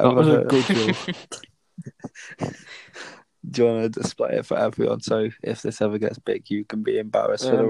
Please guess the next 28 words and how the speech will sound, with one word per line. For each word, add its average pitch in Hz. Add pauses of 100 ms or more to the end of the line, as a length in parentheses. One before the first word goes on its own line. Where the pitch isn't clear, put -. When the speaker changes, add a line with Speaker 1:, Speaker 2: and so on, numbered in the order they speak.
Speaker 2:
I'll 123
Speaker 1:
rest -
of 131
your 107
Speaker 2:
screenshot 107
Speaker 1:
life. -
Speaker 2:
it 135
later 117
and 123
send 117
it 107
to 120
Vasilis 113
to -
put 123
it 110
in 110
the, 113
um, 113 (320)
to 143
put 123
it 120
in 120 (220)
the 127
YouTube 113
video. 110 (1900)
Speaker 1:
Lovely 127
stuff. -